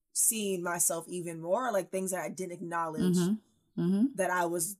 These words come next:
Speaker 1: going through at the time, right? Like, I, I'm able to put words, our experiences to those, to those things.
Speaker 2: Yep. And that's, and that's the whole point of, you know, walking away from that label is you realize, like, this isn't normal.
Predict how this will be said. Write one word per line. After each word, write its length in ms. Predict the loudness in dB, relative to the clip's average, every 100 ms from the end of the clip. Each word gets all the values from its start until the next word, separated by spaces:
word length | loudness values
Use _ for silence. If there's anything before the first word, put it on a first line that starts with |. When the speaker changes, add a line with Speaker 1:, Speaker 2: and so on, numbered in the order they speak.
| -4
Speaker 1:
going 400 | 0 2 2 -2
through 480 | -4 -6 -4 -8 -8 -8
at 160 | -8
the 80 | -4
time, 340 | -4 -4 -6
right? 220 | -2 -2 -2
Like, 160 | -4
I, 140 | -4 -6
I'm 120 | -6 -6
able 220 | -6 -6
to 60 |
put 200 | -8 -10
words, 440 | -6 -4 -4 -2 -2
our 100 | -2
experiences 640 | -6 -6 -8 -6 -2 0 2
to 160 | 2
those, 380 | 0 0 0 0 -2
to 80 | -4
those 220 | -2 -4
things. 540 | -4 -10 -14 -8 -8 -8 _ _ _ _ _
Speaker 2:
Yep. 320 | 0 0 -2 _ -2
And 200 | 4 6
that's, 240 | 4 2 0
and 340 | 4 4 4
that's 300 | 4 4 4
the 140 | 4
whole 300 | 4 6 4
point 440 | 2 0 2 0 0
of, 500 | 4 6 6 6 2 -8 -20 -20 -20 -20 -14 2
you 140 | 6
know, 140 | 8 8
walking 420 | 6 6 6 6
away 160 | 8 6
from 200 | 6 4
that 180 | 4
label 360 | 6 6 6 6
is 180 | 6 6
you 140 | 6 6
realize, 480 | 8 8 6 6
like, 180 | 4 4
this 180 | 6 6
isn't 280 | 6 10 10
normal. 500 | 10 10 8 4